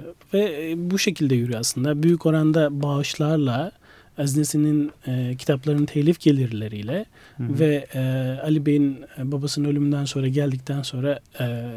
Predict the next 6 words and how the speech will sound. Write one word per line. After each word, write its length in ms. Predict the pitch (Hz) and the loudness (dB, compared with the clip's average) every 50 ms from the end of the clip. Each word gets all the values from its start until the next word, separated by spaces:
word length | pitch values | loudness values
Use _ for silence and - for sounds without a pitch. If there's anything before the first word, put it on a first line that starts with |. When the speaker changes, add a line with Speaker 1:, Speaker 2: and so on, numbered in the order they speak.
| 113 117 113 247 - - - - - 156 151 151 151 151 - - - | -12 -14 -14 -16 -16 -18 -18 -14 -12 -12 -10 -10 -12 -14 -14 -6 0
Speaker 1:
orada 380 | 165 151 143 131 135 139 135 | 2 2 4 4 2 2 2
burada 380 | 139 143 139 135 139 131 131 131 - - | 2 0 0 0 0 0 -2 -4 -6 -10
kenarda 380 | - - 143 139 139 131 127 135 | -6 -4 -4 -2 -2 -2 -2 -4
köşede 480 | 131 - 127 - 139 127 139 135 131 131 | -4 -4 -6 -4 -4 -4 -4 -4 -4 -4
biriktirerek 720 | 143 135 127 131 - - 139 139 143 139 127 127 - - | -4 -4 -6 -8 -8 -4 -4 -2 -2 -4 -4 -6 -4 -4
aldığımız 540 | 139 131 131 131 139 139 147 175 170 - | -2 -2 0 0 0 2 2 2 0 -2